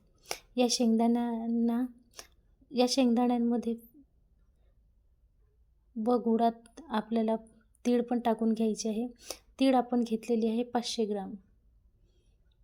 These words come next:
हे मिश्रण मस्त हाताने मिक्स करून असं एकजीव करून घ्यायचं आहे, म्हणजे काय होईल, गुळाचे जे गाठी पडलेले आहेत त्या गाठी पण आपल्याला तोडता येतील.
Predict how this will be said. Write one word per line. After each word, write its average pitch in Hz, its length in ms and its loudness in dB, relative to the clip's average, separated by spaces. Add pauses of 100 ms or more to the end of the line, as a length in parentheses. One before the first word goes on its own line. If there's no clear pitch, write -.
(2000)
हे 269 80 4
मिश्रण 262 360 4
मस्त 254 320 0
हाताने 233 460 2
मिक्स 233 260 0
करून 233 280 0
असं 226 180 0
एकजीव 220 320 0
करून 220 300 -2
घ्यायचं 214 360 -4
आहे, 220 200 -2 (3000)
म्हणजे 240 300 0
काय 247 300 2
होईल, 233 200 0 (460)
गुळाचे 254 480 4
जे 240 200 0
गाठी 208 380 -4
पडलेले 226 400 0
आहेत 226 180 -2
त्या 233 120 0
गाठी 214 280 -2
पण 233 160 -2
आपल्याला 214 340 -4
तोडता 208 400 -8
येतील. 196 460 -14